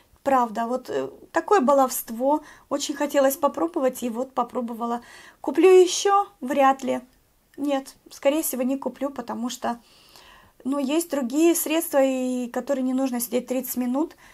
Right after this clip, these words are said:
Ну, такое, ну, баловство и баловство. Но за кисточку спасибо, ну, вот по-, отдала сорок с лишним евро за кисть. Следующее, что у меня было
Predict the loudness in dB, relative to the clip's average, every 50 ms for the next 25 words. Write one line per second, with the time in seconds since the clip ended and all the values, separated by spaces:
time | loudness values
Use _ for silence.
0 | -20 _ _ _ _ _ _ _ _ -12 -6 -6 -6 -2 2 2 2 2 0 -6
1 | -12 _ _ _ _ -2 -2 4 6 8 8 8 6 6 2 4 4 4 4 4
2 | 2 2 0 -2 -6 -10 -10 -10 -10 -10 -12 -8 0 2 2 4 4 4 0 2
3 | 0 -2 -2 -2 -8 -8 -10 -12 -10 -8 -6 -6 -4 -4 -4 -6 -6 -6 -6 -8
4 | -10 -10 _ 0 2 2 2 0 0 -2 2 4 2 2 2 -2 -14 -20 -20 -20
5 | _ _ -6 -2 -2 0 0 -2 -4 -6 -10 -8 -6 -6 -6 -6 -4 -4 -4 -2
6 | 0 0 0 0 0 -2 -2 -4 -4 -6 -4 -8 -10 -10 -10 -14 -20 _ _ _
7 | _ _ _ _ _ _ _ _ -20 _ _ _ _ -20 _ -20 -20 -20 -20 -20
8 | -20 _ _ _ -20 _ -18 -18 -18 -18 -18 -14 -4 0 2 4 4 4 2 -2
9 | -2 -2 -4 -2 -2 -4 -4 -4 -6 -4 -2 0 0 0 0 0 -2 -2 -4 -2
10 | -2 -2 0 2 2 0 0